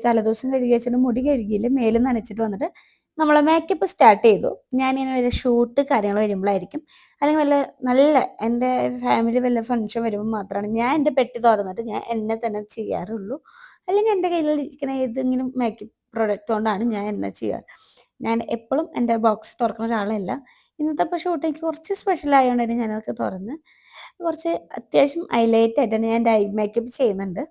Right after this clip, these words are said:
ഞാൻ എപ്പോഴും എൻ്റെ ഫേസിൽ ബാക്കിയുള്ള കുറച്ചിട്ട് ഐ മേക്കപ്പാണ് ഞാൻ കൂടുതൽ ഒന്നും കൂടി ഹെവി ആയിട്ട് ചെയ്യാറ്.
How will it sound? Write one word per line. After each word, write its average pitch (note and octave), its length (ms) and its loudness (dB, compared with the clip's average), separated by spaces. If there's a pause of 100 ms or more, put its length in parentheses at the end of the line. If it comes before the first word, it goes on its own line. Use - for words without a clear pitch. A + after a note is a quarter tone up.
(400)
ഞാൻ C#4+ 240 2
എപ്പോഴും D#4+ 260 0
എൻ്റെ D#4 160 2
ഫേസിൽ C#4+ 580 0
ബാക്കിയുള്ള B3+ 420 0
കുറച്ചിട്ട് A#3 560 -4 (360)
ഐ A3+ 240 4
മേക്കപ്പാണ് A3+ 640 0
ഞാൻ A3+ 140 -4
കൂടുതൽ G3+ 440 -2
ഒന്നും G#3+ 200 -4
കൂടി A3 160 2
ഹെവി G#3 180 4
ആയിട്ട് G#3 220 0
ചെയ്യാറ്. G3 400 -4